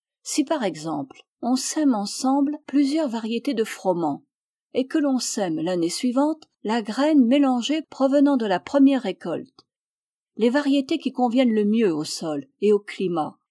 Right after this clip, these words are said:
et qui naturellement se trouvent être les plus fécondes, l'emportent sur les autres, produisent plus de graines, et en conséquence, au bout de quelques années, supplantent toutes les autres variétés. Cela est si vrai que,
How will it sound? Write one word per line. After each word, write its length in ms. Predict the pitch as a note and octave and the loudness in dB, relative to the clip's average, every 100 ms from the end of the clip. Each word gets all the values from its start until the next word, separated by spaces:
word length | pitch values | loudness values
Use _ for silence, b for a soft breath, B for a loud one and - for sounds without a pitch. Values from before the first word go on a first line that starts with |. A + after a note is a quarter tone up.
| - | -4
et 120 | F3 | -4
qui 180 | - F#3+ | -2 -2
naturellement 720 | F3+ - F#3+ G3+ A3 B3+ E4 - | -2 -2 -4 -4 0 2 0 -4
se 140 | - | -4
trouvent 320 | C#4 - D4+ - | -2 -2 -6 -2
être 300 | E4+ E4 B3+ | -4 -2 0
les 120 | B3 | 0
plus 200 | B3+ D4 | 0 -4
fécondes, 640 | - G#3 - E3 C#3 C3 - _ _ | -2 -6 -2 -2 -2 -6 -14 _ _
l'emportent 640 | F3 F3 D#3 G3+ F#3+ F#3+ F3 | -4 -2 -2 -2 -2 -4 -8
sur 180 | A3 | -4
les 200 | A3 C4 | -2 0
autres, 320 | D#4 C#4 - _ _ | 0 -2 -4 _ _
produisent 580 | - G3+ G3 G#3+ A#3+ A3 - | -6 0 2 2 0 -2 -14
plus 300 | - A3 F3 | -4 -4 0
de 100 | A3 | 0
graines, 500 | A#3 A#3+ C#4 G#3 E3 _ _ _ | 0 -2 -2 -2 -6 _ _ _
et 100 | F#3+ | -2
en 120 | F3+ | -2
conséquence, 800 | E3 E3+ E3 - E3 A#3 D4+ D4 b b - | -2 -6 -6 -4 -2 0 0 -2 b b -2
au 120 | G#3 | 0
bout 200 | G#3 C#4+ | 2 2
de 100 | F#3 | 0
quelques 460 | - A#3 - F#3+ G3 | 0 -2 0 -2 -2
années, 340 | F3 C4+ D#4+ _ _ _ | 0 0 -2 _ _ _
supplantent 640 | - - A3+ - C4 D#4 - - | -14 -4 -4 -2 -2 -2 -4 -6
toutes 200 | C4 B3+ | -4 -2
les 260 | F#3+ F#3+ | 0 0
autres 240 | F#3+ - F#3+ | -2 -4 -6
variétés. 640 | G3 G#3+ C4 C4 C#4+ G3 _ _ _ _ _ _ _ _ _ _ _ | -6 -4 -6 -4 -6 -8 _ _ _ _ _ _ _ _ _ _ _
Cela 480 | - D4+ D#4 E4 | -8 -6 -4 -4
est 60 | F3+ | -4
si 260 | - - F3 | -6 -8 -6
vrai 320 | G#3+ D4 C4+ | -4 -4 -4
que, 260 | - C#4 | -2 -2